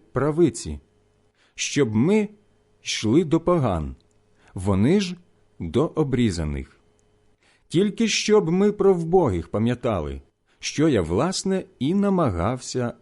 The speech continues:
робити. Коли ж Кифа прийшов в Антіохію, я виступив одверто йому в вічі, тому що він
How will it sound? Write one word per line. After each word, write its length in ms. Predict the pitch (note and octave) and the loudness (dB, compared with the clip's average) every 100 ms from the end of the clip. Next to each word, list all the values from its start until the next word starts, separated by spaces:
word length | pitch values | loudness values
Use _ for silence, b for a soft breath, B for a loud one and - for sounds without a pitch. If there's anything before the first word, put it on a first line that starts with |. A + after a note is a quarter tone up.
| - | -4
робити. 640 | A2 G2+ E2+ E2+ - C2+ - _ _ _ _ _ _ _ _ _ _ _ _ _ _ _ _ _ _ _ _ _ _ _ _ | -2 -2 -2 -4 -6 -12 -14 _ _ _ _ _ _ _ _ _ _ _ _ _ _ _ _ _ _ _ _ _ _ _ _
Коли 320 | - C3+ G3 F#3+ | 2 4 6 4
ж 180 | G#2+ | 0
Кифа 320 | - F#3 D#3 G2 | 0 0 2 -2
прийшов 600 | G2+ A2 - E3 D3 A#2 | 0 -2 0 0 0 -2
в 120 | G2 | -2
Антіохію, 800 | C3 A#2+ B2 G3+ - G2+ D#2+ C#2+ - _ _ b b b | -2 0 2 2 2 -4 -4 -6 -12 _ _ b b b
я 280 | G#2 C#3+ F#3 | 0 2 2
виступив 760 | D#3+ F3 - F3+ F3 F3 C#3 - | 2 0 2 -2 2 2 2 -4
одверто 580 | D#3 B2+ C3 A2+ - | -2 0 0 0 -2
йому 340 | F#2+ F#2+ A2 C#3 | -2 0 0 0
в 140 | A#2 | -2
вічі, 480 | A#2 E3 - D#2+ C2 _ _ _ _ b b b | -4 -4 -6 -10 -12 _ _ _ _ b b b
тому 240 | - D3 G#3+ | 0 2 2
що 220 | - A3 | 0 0
він 300 | G3 G#3 G3+ | 2 2 2